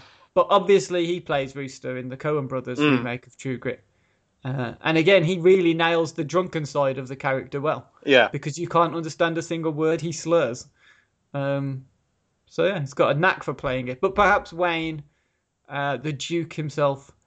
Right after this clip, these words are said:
Speaker 1: he just bosses it. It's, uh, I love this film, and, uh, the character is one of the, the most likeable versions of any character that John Wayne plays.
Speaker 2: Um, my final choice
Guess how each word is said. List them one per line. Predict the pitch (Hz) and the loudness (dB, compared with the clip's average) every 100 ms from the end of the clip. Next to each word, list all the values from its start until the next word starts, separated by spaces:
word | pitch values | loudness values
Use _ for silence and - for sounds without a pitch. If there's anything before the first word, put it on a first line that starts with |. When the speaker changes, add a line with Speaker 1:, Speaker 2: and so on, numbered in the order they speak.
| _ _ | _ _
Speaker 1:
he | 151 | -6
just | 151 135 - 131 - | -4 -4 -8 -12 -6
bosses | 127 - 120 | -6 -6 -12
it. | 123 - - | -12 -12 -12
It's, | 123 - 139 | -12 -8 0
uh, | 131 - | 0 2
I | 156 | 0
love | 160 139 | 0 -2
this | 127 | -6
film, | - 131 123 120 | -4 -2 -2 -4
and, | 120 123 | -4 -2
uh, | 123 120 - _ _ _ | -2 -2 -6 _ _ _
the | 156 | -2
character | 147 170 135 - 131 | 2 2 2 -2 -4
is | 123 120 - - _ _ _ - _ _ _ - | -4 -6 -16 -20 _ _ _ -20 _ _ _ -18
one | 156 208 185 | -4 0 0
of | 139 - | -2 -4
the, | 143 131 - _ - | -4 -4 -8 _ -4
the | |
most | 135 139 127 127 - | 0 2 2 2 -4
likeable | 131 123 131 127 131 131 117 | -2 2 0 0 -6 -6 -6
versions | 120 120 117 123 120 117 - _ _ _ _ - | -2 -2 -2 -6 -8 -8 -12 _ _ _ _ -4
of | 143 | 0
any | 139 127 | 0 -2
character | 127 135 123 - 127 | -2 0 0 0 -6
that | 110 101 | -6 -6
John | 131 120 | -6 -4
Wayne | 120 117 | -4 -4
plays. | 113 123 117 - _ _ _ _ _ - | -4 -4 -6 -12 _ _ _ _ _ 0
Speaker 2:
Um, | 139 139 - _ - | 2 0 -6 _ 2
my | 165 190 175 - | 6 6 4 -8
final | - 131 117 117 | -4 -2 -2 -6
choice | - 113 113 117 - | -4 -2 -2 -4 -14